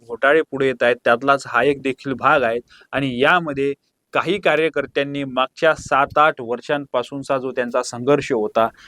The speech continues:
त्या संघर्षाचं फलित म्हणा, या प्रकरणी एक मोठा खुलासा झालेला आहे आणि एक पत्र आलेलं आहे. ते पत्र ॲटपोस्ट मराठीच्या हाती लागलेलं आहे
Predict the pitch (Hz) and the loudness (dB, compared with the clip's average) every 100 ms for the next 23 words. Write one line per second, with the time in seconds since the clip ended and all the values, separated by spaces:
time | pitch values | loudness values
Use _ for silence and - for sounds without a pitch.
0 | _ _ _ 147 165 175 160 151 156 147 | _ _ _ 2 4 0 -6 -2 -2 0
1 | 143 143 143 139 160 160 143 123 123 - | -4 -4 -6 -2 -2 -2 0 0 -2 -6
2 | - - - _ - 127 143 160 147 139 | -20 -20 -20 _ -6 0 2 2 0 -2
3 | 156 165 139 135 _ _ - 143 143 135 | -2 -2 -6 -8 _ _ -4 -4 -4 -4
4 | 135 - 156 143 147 _ _ - 160 170 | -4 0 2 2 -2 _ _ -2 2 2
5 | 170 143 127 127 117 127 135 _ - 127 | 2 0 -2 -2 0 -2 -4 _ -6 -2
6 | 151 151 _ _ 165 165 180 156 135 123 | -2 -4 _ _ 0 2 2 2 0 -4
7 | 117 - _ _ - 180 180 170 170 170 | -4 -8 _ _ 0 0 2 0 2 2
8 | 160 - - 139 - 202 190 190 156 156 | 2 -2 -6 -6 0 0 2 -2 0 2
9 | 170 170 175 135 135 170 151 139 160 160 | 0 -2 -4 -4 -4 0 0 2 0 0
10 | 131 | -2